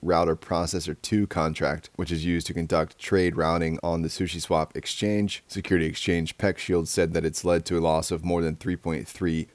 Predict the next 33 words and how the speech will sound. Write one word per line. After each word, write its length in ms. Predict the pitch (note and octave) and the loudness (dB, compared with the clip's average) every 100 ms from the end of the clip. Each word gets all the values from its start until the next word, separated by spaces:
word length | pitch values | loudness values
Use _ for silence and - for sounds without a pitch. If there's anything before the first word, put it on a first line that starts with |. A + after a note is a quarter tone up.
| - | -4
million 320 | F#2 F2 D2 | 0 2 2
dollars. 580 | D#2 F2+ E2 D#2+ - - - | 2 4 4 0 -4 -8 2
Notably, 340 | G2+ G2+ G2 | 4 6 6
the 160 | F#2 F2 | 4 2
exploit 360 | F#2 - F2+ - | 0 2 0 2
only 200 | F#2+ F#2 | 2 2
seemed 220 | G2 F2 | 0 0
to 100 | E2 | -2
impact 340 | D#2+ E2+ E2 | 0 0 0
users 440 | F2 F2 E2 D#2 - | -2 0 -2 -2 -2
who 240 | E2+ D#2+ | 0 0
approved 580 | D2 - G2+ F#2 E2 - | -2 0 2 2 -2 -8
Sushi 340 | - G#2+ F#2+ | -2 -2 -2
Swap 280 | F2 F2 D2 | 0 0 0
contracts 560 | F2+ E2+ D#2+ E2 D#2+ - | 0 0 0 0 -2 -4
in 160 | F2+ | -4
the 80 | E2 | -4
past 480 | - F2 E2+ - - | -2 -2 0 -4 -8
four 280 | - G2 E2 | -4 2 2
days. 480 | C#2+ E2+ D2+ D2 - - | 4 2 2 -2 -8 -4
The 100 | G2+ | 4
head 220 | G#2+ F2+ | 4 6
dev 340 | G2 F#2+ F2+ | 4 4 2
for 140 | - E2 | 0 -4
Sushi 560 | - G2+ - F#2 F2+ | 0 0 0 0 0
asked 400 | D#2 E2+ E2 - - | 0 -2 -2 -6 -8
users 400 | F2+ E2 E2 D#2+ | -4 0 -2 -2
to 120 | - | -2
revoke 380 | D#2+ D2+ E2 D#2+ | -2 2 2 2
permissions 480 | E2+ E2+ E2 F2+ E2 | 0 0 0 -2 -2
for 140 | E2 | 0
all 160 | E2 D#2+ | 0 0
contracts 600 | - E2+ E2 F2+ D#2+ | -2 -2 0 0 0